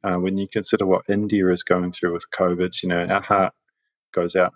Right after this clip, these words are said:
to what they're going through as we sit down in New Zealand with you know, we can name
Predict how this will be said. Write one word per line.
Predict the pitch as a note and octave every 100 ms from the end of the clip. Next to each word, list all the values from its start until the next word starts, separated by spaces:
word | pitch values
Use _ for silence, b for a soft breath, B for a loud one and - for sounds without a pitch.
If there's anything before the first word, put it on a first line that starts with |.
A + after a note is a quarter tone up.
| -
to | F#2+ F2+
what | F2 F#2 -
they're | F#2+ F#2+ F#2 F#2 -
going | F#2+ F#2 F2+
through | - F#2 F2+
as | F2+
we | G2
sit | F2+ - -
down | G2 F#2 F2+
in | F#2
New | F#2
Zealand | - F#2 F2+ F2+
with | F2 - - _ _ _ _ _ _ _ _ _
you | -
know, | E2 E2+ - _ _ _ _ _ _ _ _ _ _ _ _ _ _
we | G#2+
can | G#2 G#2
name | F#2+ F#2+ F#2 F2+